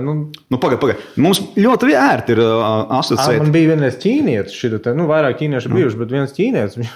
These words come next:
Speaker 1: <laughs> es viņam tur kaut ko jautāju, un viņš tā, nu, ritīgi, man, man ritīgi neērti paliek. Un viņš speciāli prasīja iepauzēt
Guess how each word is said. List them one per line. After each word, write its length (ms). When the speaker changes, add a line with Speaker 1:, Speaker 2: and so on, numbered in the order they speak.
Speaker 1:
<laughs> 120
es 80
viņam 220
tur 120
kaut 200
ko 120
jautāju, 480
un 80
viņš 140
tā, 140
nu, 120
ritīgi, 300
man, 240
man 180
ritīgi 320
neērti 400
paliek. 360
Un 140
viņš 240
speciāli 560
prasīja 640
iepauzēt 540